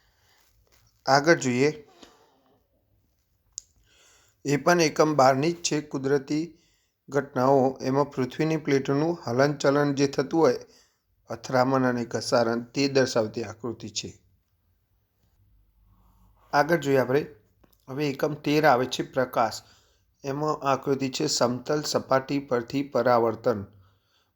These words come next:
બરાબર? એ દર્શાવતી આકૃતિ છે. આગળ જોઈએ તો એ પણ એકમ તેરની જ છે અને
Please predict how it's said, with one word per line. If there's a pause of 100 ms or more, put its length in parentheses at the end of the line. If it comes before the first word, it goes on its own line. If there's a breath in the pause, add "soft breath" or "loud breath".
(120)
બરાબર? (160)
એ
દર્શાવતી
આકૃતિ
છે. (1120)
આગળ
જોઈએ (540 soft breath)
તો
એ
પણ
એકમ
તેરની
જ
છે (760)
અને